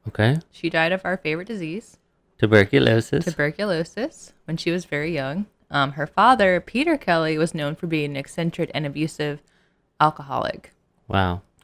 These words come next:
Speaker 2: So that always starts off great.
Speaker 1: Yeah, way to perpetuate the stereotype there, Patrick.
Speaker 2: <laughs>
Speaker 1: Good job.
Speaker 2: Um, he was actually given the nickname Kelly the Crack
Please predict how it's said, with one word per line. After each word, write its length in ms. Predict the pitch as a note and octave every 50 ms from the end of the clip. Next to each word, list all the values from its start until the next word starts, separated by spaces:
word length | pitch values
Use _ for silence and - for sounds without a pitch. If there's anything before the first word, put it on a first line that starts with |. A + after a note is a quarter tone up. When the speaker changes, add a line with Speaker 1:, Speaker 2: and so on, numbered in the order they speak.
| _
Speaker 2:
So 160 | _ - F3+ F3
that 120 | F#3 F#3
always 260 | F#3 E3 D3 D3 D3
starts 260 | - C#3+ C#3+ C#3 -
off 240 | C3 B2+ B2+ - _ _ _ _ _ _
great. 120 | - C3
Speaker 1:
Yeah, 160 | G#2+ G2+ - - _ _
way 140 | - G#2+ A2 A2
to 60 | G#2
perpetuate 560 | - A2+ G2+ - A2 - - - G#2 - -
the 60 | G2+ -
stereotype 640 | - - G2+ F#2+ F2+ E2+ E2 - F2 E2 D2+ -
there, 220 | F#2 F#2 F2 E2 E2
Patrick. 400 | - G2 F#2 - - - - _ _ - _
Speaker 2:
<laughs> 180 | - - - -
Speaker 1:
Good 880 | G#3+ F3 - - - _ _ _ _ - - - _ _ - - G#2 -
job. 180 | F3 D#3 - G2+
Speaker 2:
Um, 100 | G#2+ - _ _ _ _ _ _ _ _ -
he 120 | - A3 B3+
was 120 | C4+ -
actually 320 | - F#3+ G3 - - G3 F#3+
given 300 | F3 E3+ D#3+ D#3+ D#3 D3+
the 80 | C#3+
nickname 460 | C#3+ D#3 A3 - - G3+ F3 D#3+ D#3 -
Kelly 320 | - - D#3+ D3+ D3 C#3+
the 100 | - -
Crack 540 | - - - C#4 C#4+ A#3+ B3 C4 - -